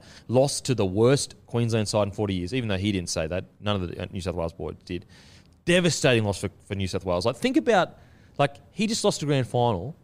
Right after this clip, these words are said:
and then he lost that series. Like, think about how low you would be, and you're the main guy. Uh, still did all, like, I just,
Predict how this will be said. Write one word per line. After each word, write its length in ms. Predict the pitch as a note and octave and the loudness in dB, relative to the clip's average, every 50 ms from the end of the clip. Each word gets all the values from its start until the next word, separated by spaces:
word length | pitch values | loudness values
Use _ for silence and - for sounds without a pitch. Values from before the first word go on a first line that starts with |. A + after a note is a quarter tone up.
| _ _ _ _ _ _ | _ _ _ _ _ _
and 180 | - C3 C#3 D3 | -2 2 4 4
then 100 | D#3+ D#3 | 6 6
he 120 | D#3 C#3+ | 4 4
lost 280 | C3 B2+ B2+ - - - | 4 4 2 2 0 0
that 180 | B2 A2 G2+ - | 0 0 0 -2
series. 520 | - - A2 A2 G#2+ - - - - - - | -2 0 0 0 0 -2 -6 -10 -16 -14 -4
Like, 260 | - B2+ B2+ B2 - - | -2 0 0 0 -2 -2
think 160 | - G#3+ G#3 | -2 0 2
about 200 | C4+ G#3 G#3+ F3 | 2 4 4 4
how 160 | D#3 D#3 C#3+ | 4 2 4
low 200 | B2 A2+ A2 A#2 | 6 6 6 6
you 200 | B2+ C3 C3 B2 | 6 4 4 2
would 100 | A#2 G#2+ | 2 2
be, 180 | F2+ G#2+ F#2+ F#2 | 2 2 2 2
and 140 | G#2 A2 A#2+ | 2 2 4
you're 160 | C3+ E3 D#3+ | 4 6 6
the 80 | C#3+ B2+ | 6 4
main 340 | A#2+ B2 A#2+ B2+ B2 A#2 | 2 2 0 0 0 2
guy. 400 | G#2 G#2 G#2 A#2+ G2 - - - - - _ _ _ _ _ _ _ _ _ | 2 2 4 2 2 0 -4 -8 -12 -16 _ _ _ _ _ _ _ _ _
Uh, 500 | - G#2+ G#2 G#2 G2+ G2+ G2 F#2+ F#2 - - - - _ _ | 0 4 4 6 6 6 4 4 2 0 -2 -10 -20 _ _
still 640 | - - - - - E3 E3 D#3+ D#3 D3+ D3+ - - - _ _ _ _ | -10 -8 -8 -2 2 4 6 6 6 4 2 -2 -8 -18 _ _ _ _
did 120 | - C3 A#2 | 0 2 4
all, 300 | B2+ C3+ C3+ C#3 C3+ C3 | 4 4 4 2 2 0
like, 240 | - - B2 A2 - | -2 -4 -6 -4 -4
I 80 | - C3 | -6 -6
just, 360 | C#3 D#3+ C3 - - - - | -6 -6 -8 -8 -10 -12 -14